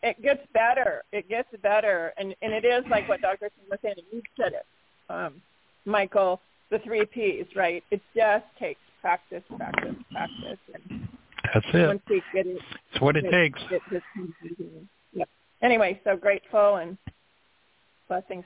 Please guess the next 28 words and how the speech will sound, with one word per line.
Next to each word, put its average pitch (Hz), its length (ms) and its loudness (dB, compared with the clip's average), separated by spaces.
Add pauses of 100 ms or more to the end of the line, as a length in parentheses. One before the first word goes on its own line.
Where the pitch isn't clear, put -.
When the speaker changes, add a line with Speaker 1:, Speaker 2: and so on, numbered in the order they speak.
Speaker 1:
to - 60 -10
you - 140 -10
guys. - 300 -10 (720)
I 208 140 -16 (320)
appreciate 175 260 -8
Speaker 2:
Awesome. 95 400 2
Speaker 1:
you. - 360 -20 (140)
Speaker 2:
All 110 80 4
right. 113 220 4 (460)
Appreciate 113 380 0
your 113 100 -6
call. 104 280 2
Thanks. 104 240 -2 (500)
Blessings. 101 360 0 (480)
Speaker 1:
Mm-hmm. 196 600 -6
Um, 160 200 -8 (200)
uh, 202 100 0 (220)
bye. 196 140 -8 (3500)
Speaker 2:
Nothing 139 480 4
more 147 240 0
rewarding 139 600 0
than 113 220 0
someone 113 240 0
who 101 80 -2
picks - 340 -8
up 139 180 0
the 151 180 -6
tools 120 320 -2